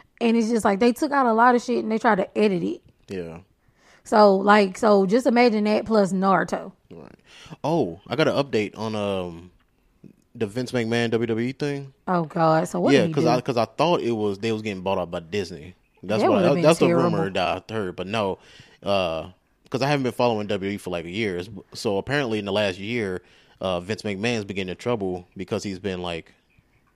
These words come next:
Speaker 2: sexually harassing or poly raping. I don't know.
Speaker 1: Yo.
Speaker 2: Like, something, right?
Speaker 1: And why is everybody?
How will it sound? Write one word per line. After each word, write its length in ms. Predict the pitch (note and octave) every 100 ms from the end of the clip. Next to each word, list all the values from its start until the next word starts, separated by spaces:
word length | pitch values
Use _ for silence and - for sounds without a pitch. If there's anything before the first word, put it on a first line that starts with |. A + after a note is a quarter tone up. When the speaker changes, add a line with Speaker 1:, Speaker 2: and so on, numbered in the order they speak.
| -
Speaker 2:
sexually 440 | - A2 - G2+
harassing 720 | F#2 F2 G2 G2+ - G2+ G2 - _ _ - - -
or 300 | F#2+ F#2+ F2+
poly 320 | - E3+ C#3
raping. 500 | G#2 G2 G2+ F#2 F2+ -
I 60 | A#2
don't 120 | G2+
know. 200 | F#2+ F#2 -
Speaker 1:
Yo. 760 | A#3 F3 F#3+ G#3 F#3+ F3 E3+ E3
Speaker 2:
Like, 80 |
something, 380 | C#3+ F#3+ F3+ F#2+
right? 280 | F#2 A2+ G#2+ - - -
Speaker 1:
And 180 | F#4 B3
why 160 | A4 C5
is 120 | E4+
everybody? 480 | D4 D4 C#4+ A#3+ C4